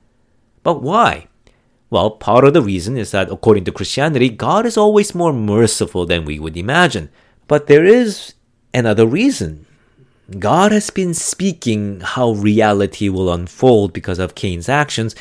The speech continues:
and what God speaks to Cain about the sevenfold punishment is part of it, which is this. Now that Cain has brought murder into the world, murder is a habit.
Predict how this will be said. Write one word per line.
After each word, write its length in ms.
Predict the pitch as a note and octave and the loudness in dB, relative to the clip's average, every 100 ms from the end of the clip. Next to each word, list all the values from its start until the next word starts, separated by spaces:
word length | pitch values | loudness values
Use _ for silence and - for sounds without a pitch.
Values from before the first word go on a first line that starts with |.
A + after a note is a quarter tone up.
| - _ - | -20 _ -8
and 220 | A2 G#2+ | -4 2
what 220 | A#2 - | 2 4
God 280 | A2+ C3 D3+ | 4 4 4
speaks 320 | - D3 C#3 | 0 -4 -4
to 120 | - | -8
Cain 500 | - - F#3 D#3 D#3+ | -6 0 2 2 0
about 300 | C#3 B2 A#2+ | 0 2 0
the 80 | B2 | -2
sevenfold 600 | - A#2+ A2+ G2+ G#2+ F#2+ | -2 -2 -2 -4 -4 -4
punishment 540 | - C3+ E3 - F#3 F3+ - - | -4 -4 -4 -4 -6 -6 -14 0
is 300 | C3 C3+ - _ _ | 2 2 -2 _ _
part 280 | - - C#4 | -8 -2 0
of 160 | D#4+ C#3 | 0 -2
it, 200 | C2+ _ _ _ _ | -8 _ _ _ _
which 240 | - C3+ C#3 | -4 -2 0
is 160 | B2 | -2
this. 360 | - - A2 - _ _ _ _ | -2 -2 -4 -8 _ _ _ _
Now 300 | A#2 C3+ G3+ | -4 -2 0
that 220 | G#3 E3+ - | -2 -2 -4
Cain 340 | - D3 D#3+ | -2 -2 -2
has 160 | C3+ - | -4 -4
brought 320 | - G#2+ F#2+ | -2 -2 -2
murder 460 | G2 G#2 G#2+ G#2+ | 0 4 6 6
into 240 | G2+ F#2+ F#2+ | 2 -2 -8
the 120 | F2+ | -8
world, 560 | D#2 G2+ D3+ G#3+ F3 C3+ _ _ _ _ _ _ - | -4 0 2 2 2 -6 _ _ _ _ _ _ -10
murder 720 | F#2+ G#2+ C3 G2+ D#2+ G2+ A2+ _ _ _ _ _ | -2 2 4 4 0 -4 -10 _ _ _ _ _
is 180 | - G#2 | -10 -6
a 220 | A#2 - | -6 -6
habit. 480 | F3 D3 - - - | -4 -4 -6 -12 -18